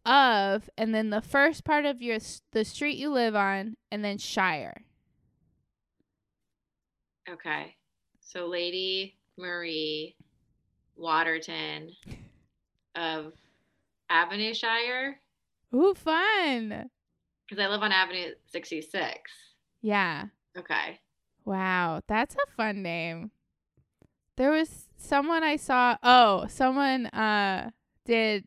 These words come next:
Speaker 1: did theirs and they were of Coketon, Coketon or something like that. And they were like,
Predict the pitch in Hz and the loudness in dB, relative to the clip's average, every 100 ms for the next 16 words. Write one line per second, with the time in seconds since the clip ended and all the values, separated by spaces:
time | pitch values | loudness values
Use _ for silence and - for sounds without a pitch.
0 | - 208 - 226 214 220 214 208 214 208 | -12 -16 -2 -2 2 0 0 -2 -4 -2
1 | 202 190 185 - - 233 214 - - 269 | -2 -2 -6 -10 -2 2 2 0 -4 -2
2 | 285 294 302 262 - 262 254 - 339 339 | 0 -2 -6 -10 -8 -2 -2 -2 -4 -4
3 | 349 359 349 359 359 - 370 - 359 330 | -4 -6 -6 -8 -6 -6 -6 -4 -4 -4
4 | 285 262 247 240 233 | -4 -2 2 2 0